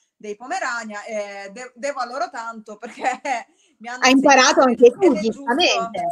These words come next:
Speaker 1: sì, è giusto, perché
Speaker 2: Certo.
Speaker 1: nessuno nasciamo i-, imparati, come
Speaker 2: Eh beh,
Speaker 1: dire.
Speaker 2: no, certo, infatti, infatti. Comunque, Pamela, io ti ringrazio, ripeto, ringrazio anche Vincenzo che è stato con noi, ringrazio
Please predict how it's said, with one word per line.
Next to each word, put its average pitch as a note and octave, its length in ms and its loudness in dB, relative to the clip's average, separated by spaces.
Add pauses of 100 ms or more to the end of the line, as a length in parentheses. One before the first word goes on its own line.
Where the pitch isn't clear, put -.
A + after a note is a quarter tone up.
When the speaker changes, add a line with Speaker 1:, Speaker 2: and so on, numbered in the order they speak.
Speaker 1:
sì, G#3 140 -20 (240)
è A#3+ 160 -14
giusto, C4 240 -20
perché A#3+ 380 -2
Speaker 2:
Certo. F#3 240 -8
Speaker 1:
nessuno A#3+ 420 -6
nasciamo A3 800 -10 (160)
i-, G#3 180 -20
imparati, B3+ 600 -10
come A3+ 240 -16
Speaker 2:
Eh D#4 200 4
beh, - 20 -4
Speaker 1:
dire. C#4+ 160 6
Speaker 2:
no, C4+ 180 4 (100)
certo, - 380 6
infatti, G#3 580 0
infatti. A3 640 -8 (380)
Comunque, E4+ 420 6
Pamela, C#4 380 6
io F4 180 6
ti D4 120 2
ringrazio, F#4 680 2 (180)
ripeto, B3+ 400 2
ringrazio D4 400 2
anche D#4+ 140 -2
Vincenzo C#4+ 420 0
che A#3+ 100 0
è B3 40 0
stato C#4 320 -2
con F4+ 160 -2
noi, G4+ 260 2
ringrazio D4+ 800 2